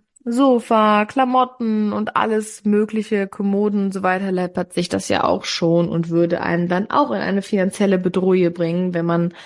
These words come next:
ja nicht mal eben fünfzig, sechzigtausend Euro auf der hohen Kante hat, um das alles abzudecken und neu zu kaufen. Genau.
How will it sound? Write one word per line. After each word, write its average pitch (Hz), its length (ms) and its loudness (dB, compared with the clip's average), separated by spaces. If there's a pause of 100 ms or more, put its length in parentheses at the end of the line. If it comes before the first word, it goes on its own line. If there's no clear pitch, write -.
(200)
ja 175 240 2
nicht 190 240 0
mal 175 180 0
eben 165 220 -2
fünfzig, 180 380 -8
sechzigtausend 175 800 -4
Euro 165 400 0 (320)
auf 311 120 0
der 320 120 6
hohen 302 180 4
Kante 247 320 0
hat, 240 180 -6
um 185 120 -2
das 208 220 -6
alles 185 460 -4
abzudecken - 1400 -6
und 170 200 -4
neu 160 220 0
zu 170 180 -10
kaufen. - 680 -8 (540)
Genau. 170 680 2